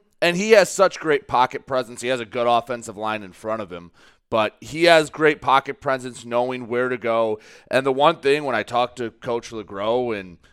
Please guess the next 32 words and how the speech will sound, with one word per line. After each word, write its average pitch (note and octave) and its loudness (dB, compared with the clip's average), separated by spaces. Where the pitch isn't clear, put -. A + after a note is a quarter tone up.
I G#2+ 0
would A2 -4
agree A2 -6
with B2+ -4
him, A2+ -10
especially A2+ -6
last G#2+ -4
night A2+ -6
or A2 0
Fri-, G2 -6
Saturday G#2 -6
night, A2+ -4
he - -18
knows E3+ 0
when D3 4
to B2+ -10
fight B2+ -2
for A#2+ -6
another G#2+ -6
down. F2+ -8
He - -18
doesn't D3+ 2
force D#3 0
everything. A#2+ -4
He C3+ -10
doesn't C#3 -2
need D3 -6
the B2+ 0
home B2+ -6
run A2+ 0
every G2 -4
play. G2 -4